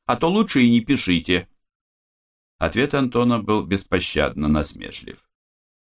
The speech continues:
А что вы кашляете? Это совсем нехорошо. Бросьте курить и не разговаривайте на улице. Если вы умрёте, то Трофим застрелится, а Прыщиков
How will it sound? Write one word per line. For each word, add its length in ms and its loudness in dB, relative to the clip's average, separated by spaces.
А 120 -2
что 240 0
вы 140 0
кашляете? 1080 -8
Это 300 -4
совсем 680 -2
нехорошо. 760 -4
Бросьте 500 2
курить 560 2
и 120 4
не 100 2
разговаривайте 880 0
на 160 0
улице. 520 -4
Если 400 2
вы 180 4
умрёте, 460 2
то 260 0
Трофим 680 0
застрелится, 1000 -2
а 100 -4
Прыщиков 760 0